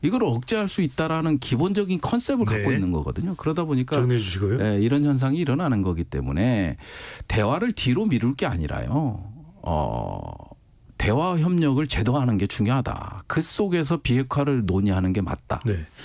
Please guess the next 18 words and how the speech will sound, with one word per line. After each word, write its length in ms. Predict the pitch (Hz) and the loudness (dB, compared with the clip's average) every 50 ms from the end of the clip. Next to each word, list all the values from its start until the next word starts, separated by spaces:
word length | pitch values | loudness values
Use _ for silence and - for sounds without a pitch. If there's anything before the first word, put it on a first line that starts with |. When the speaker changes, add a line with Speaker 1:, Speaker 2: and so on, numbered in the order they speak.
| - 117 - - - - - | -6 -6 -6 -6 -8 -6 -2
Speaker 2:
부성찬 420 | - 151 139 185 185 - 196 190 | 0 0 2 2 2 2 2 2
당선인이 560 | 175 165 147 139 151 156 147 147 147 147 165 151 | 2 2 4 4 4 4 4 4 4 4 2 2
지금 220 | 131 151 170 160 | 2 2 2 2
중요한 380 | 123 - 104 104 131 156 190 202 | 0 0 2 2 2 2 2 0
두 140 | 180 180 147 | 0 0 2
가지를 340 | 143 156 147 139 147 139 127 | 2 2 2 2 2 2 2
이야기하셨습니다. 840 | 107 101 101 107 98 87 87 90 - - 104 92 90 92 92 113 120 - - | 2 2 2 2 0 0 0 -2 -2 0 -2 0 0 0 -2 -2 -4 -4 -2
그러니까 360 | 123 123 123 - 147 156 156 - - - - - - - - - - - - - | 0 0 0 0 0 -2 -2 -6 -10 -20 -20 -20 -20 -20 -20 -20 -20 -16 -6 0
일본의, 1120 | 110 135 160 143 160 165 165 156 160 160 156 156 151 151 147 143 139 139 135 127 120 98 - - | 2 2 4 4 4 4 4 4 2 2 2 2 2 2 2 2 2 2 2 2 0 0 -2 -4
어, 480 | - 120 110 101 95 95 92 92 92 92 - - - _ _ - | -2 0 2 2 2 2 2 0 -2 -4 -6 -12 -20 _ _ -16
후원자, 680 | - - - 180 175 175 170 156 127 107 90 82 87 - | -6 0 2 2 4 4 2 2 2 0 -2 -4 -8 -10
협력자 520 | - - - 180 175 175 165 - 156 151 | -6 -2 2 2 2 2 2 2 0 0
역할을 260 | 143 131 - 143 131 131 | 0 0 0 0 2 2
해주는, 440 | 120 110 113 120 120 139 160 170 - - - - - - - - - - | 2 2 2 2 2 2 2 0 -2 -6 -16 -20 -20 -20 -20 -20 -16 -6
어, 220 | - 104 101 101 98 | -2 0 2 2 2
중러 400 | - - - 131 139 147 170 175 | 0 0 0 2 4 4 4 2
관계를 500 | 175 156 135 113 92 95 101 104 139 170 | 2 2 0 2 2 0 2 2 0 0
어떻게 600 | 170 120 104 - 113 - 120 113 104 98 92 92 | 0 0 -2 -2 -2 0 2 2 2 2 0 -2